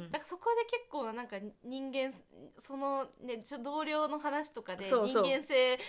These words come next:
Speaker 2: を、あの、ちょっと考察したりとかして、
Speaker 1: そうなの。
Speaker 2: 楽しい思いをしてるね。
Speaker 1: 楽しい。そう。
Speaker 2: うん。
Speaker 1: あの人はこうだとかね。
Speaker 2: <laughs> そう。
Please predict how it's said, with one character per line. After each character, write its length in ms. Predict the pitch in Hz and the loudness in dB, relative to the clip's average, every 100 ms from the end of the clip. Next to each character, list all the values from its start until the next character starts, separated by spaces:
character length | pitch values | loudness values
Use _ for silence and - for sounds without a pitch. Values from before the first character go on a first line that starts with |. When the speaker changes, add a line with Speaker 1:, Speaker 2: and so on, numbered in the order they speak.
| - - | -10 0
Speaker 2:
を、 360 | 277 269 214 | 4 6 6
あ 140 | 175 220 | 2 2
の、 240 | 226 226 | 0 -4
ち 140 | 220 | -6
ょ 20 | 254 | -12
っ 40 | |
と 100 | - - _ | -12 -14 _
考 160 | - 269 | -2 2
察 260 | 269 277 - | 4 2 2
し 80 | |
た 80 | - | 2
り 100 | 262 | 2
と 100 | 214 | 2
か 20 | |
し 20 | 208 | 2
て、 60 | |
Speaker 1:
そ 140 | 370 311 | 6 8
う 20 | |
な 100 | 240 | 10
の。 240 | 202 202 - | 8 4 -2
Speaker 2:
楽 180 | 214 269 | -4 -4
し 180 | 285 269 | -4 -4
い 80 | 233 | -2
思 180 | 196 196 | -2 0
い 40 | |
を 160 | 226 214 | 0 0
し 100 | 208 | 0
て 80 | |
る 80 | 190 | 0
ね。 100 | 208 | 0
Speaker 1:
楽 100 | 202 | -4
し 40 | 220 | -4
い。 20 | |
そ 300 | 214 180 165 | -4 -4 -4
う。 20 | 208 | -4
Speaker 2:
う 20 | |
ん。 40 | |
Speaker 1:
あ 20 | |
の 100 | 220 | -2
人 140 | 254 202 | -2 -4
は 80 | 185 | 0
こ 160 | 220 | 2
う 60 | 202 | 2
だ 80 | 170 | 0
と 80 | |
か 80 | 160 | -4
ね。 100 | 277 | -2
Speaker 2:
<laughs> 0 | |
そ 60 | |
う。 40 | 302 | 0